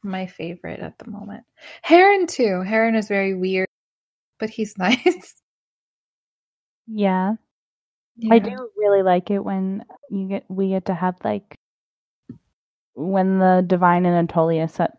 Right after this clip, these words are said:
Speaker 2: si-, set aside some time for the players and, you
Speaker 1: Yeah.
Speaker 2: know, entertain us with little moments. Um, it's always fun.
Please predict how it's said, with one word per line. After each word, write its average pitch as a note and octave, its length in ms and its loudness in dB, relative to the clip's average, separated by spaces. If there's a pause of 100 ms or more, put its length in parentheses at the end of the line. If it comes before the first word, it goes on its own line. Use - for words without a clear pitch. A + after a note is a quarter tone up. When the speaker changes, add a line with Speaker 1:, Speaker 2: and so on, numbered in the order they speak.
Speaker 2:
si-, E3+ 460 -2 (100)
set G#3+ 320 4
aside F#3+ 540 2
some F#3 220 -2
time F3 340 -2
for F#3 160 -2
the F3+ 100 -2
players G3 600 0 (580)
and, F#3+ 100 4
you F#3+ 80 6
Speaker 1:
Yeah. F#3+ 60 2
Speaker 2:
know, F#3 100 -4 (240)
entertain F3+ 400 0
us F3+ 160 -4
with F#3+ 140 -6
little F#3 180 0
moments. F3+ 520 -2 (140)
Um, F3+ 380 -4
it's - 180 -6
always G#3 260 -2
fun. F3 280 -6